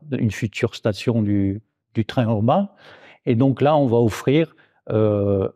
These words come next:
la partie commerciale, la partie bureau et puis le logement également. Donc, euh, un,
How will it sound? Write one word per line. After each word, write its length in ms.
la 160
partie 280
commerciale, 800
la 180
partie 300
bureau 560
et 140
puis 220
le 80
logement 500
également. 520
Donc, 420
euh, 680
un, 600